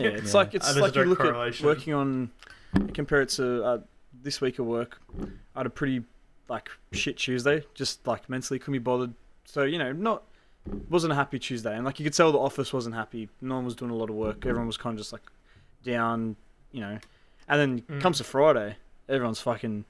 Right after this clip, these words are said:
Speaker 3: Oh, mate.
Speaker 1: it, the whole place was buzzing. Everyone was, like, just talking but doing work at the same time, and it, you know, you could tell that,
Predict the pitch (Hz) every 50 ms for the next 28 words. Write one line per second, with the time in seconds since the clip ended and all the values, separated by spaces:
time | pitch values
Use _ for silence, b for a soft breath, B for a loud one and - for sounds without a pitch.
0 | - - - 143 135 131 - - - 139 131 123 - - - - - - - 160
1 | 160 156 127 139 143 139 156 170 165 - 143 135 127 - - 127 110 123 117 117
2 | 110 117 120 123 127 127 131 127 123 117 110 113 107 - - - _ - - -
3 | - - - 170 165 151 - 160 143 127 117 - 135 127 127 120 117 117 117 -
4 | - 110 - - 123 113 110 - - 117 110 110 107 107 107 104 104 - _ _
5 | _ _ _ _ _ - 127 107 101 113 120 - 147 147 170 165 - 214 196 180
6 | 160 143 135